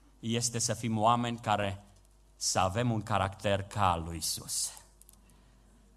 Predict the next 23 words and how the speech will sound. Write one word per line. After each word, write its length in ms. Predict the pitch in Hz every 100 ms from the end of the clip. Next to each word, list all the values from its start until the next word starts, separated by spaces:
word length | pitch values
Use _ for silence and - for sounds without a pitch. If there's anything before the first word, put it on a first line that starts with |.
| -
Dacă 340 | 127 175 208
ne 140 | 226 233
vom 180 | 233 233
atașa 560 | 226 214 208 285 311
de 80 | 285
lume 480 | 269 254 277 196 127
și 420 | - 196 190 170 - - -
atașamentul 800 | 196 208 202 208 254 277 247 220
nostru 360 | 254 262 233
față 300 | 208 226 220
de 100 | 202
lume 280 | 214 285 240
e 140 | 202
mare, 420 | 196 240 285 254 185
dacă 220 | 185 202
vom 180 | 208 214
iubi 240 | 202 285
lumea, 600 | 262 254 285 233 240 - - - -
ne 200 | 170 190
vom 260 | 165 180
trezi 600 | 156 170 160 131 226 277 - - - - - -
că 120 | 143
suntem 560 | 131 196 208 190 185